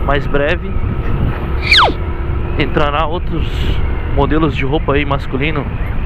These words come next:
no site também. Certo, rapaziada?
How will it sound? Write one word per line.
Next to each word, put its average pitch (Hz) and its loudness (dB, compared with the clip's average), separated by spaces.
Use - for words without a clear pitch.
no 127 -2
site 143 0
também. 131 -2
Certo, 175 2
rapaziada? 165 0